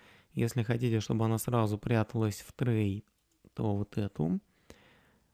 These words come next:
Так, и если не хотите, чтобы программа показывала вам всякие сообщения, то вот эту. Так.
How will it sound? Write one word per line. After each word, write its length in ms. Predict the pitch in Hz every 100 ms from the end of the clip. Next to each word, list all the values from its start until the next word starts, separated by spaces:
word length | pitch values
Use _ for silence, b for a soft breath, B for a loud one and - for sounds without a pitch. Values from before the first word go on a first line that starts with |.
| _
Так, 340 | - 120 101 -
и 60 |
если 280 | 151 135 123
не 120 | 117
хотите, 340 | 110 117 120 113
чтобы 260 | - 113
программа 500 | - 113 110 120 104
показывала 640 | 98 113 117 107 104 104 104
вам 160 | 107
всякие 840 | 101 113 107 - 110 101 98 98 98 -
сообщения, 580 | - 113 110 - 160 123
то 220 | - 117
вот 180 | 110 -
эту. 240 | 104 - - _ _ b b b b b b b b b _ _
Так. 520 | - 127 107 95 -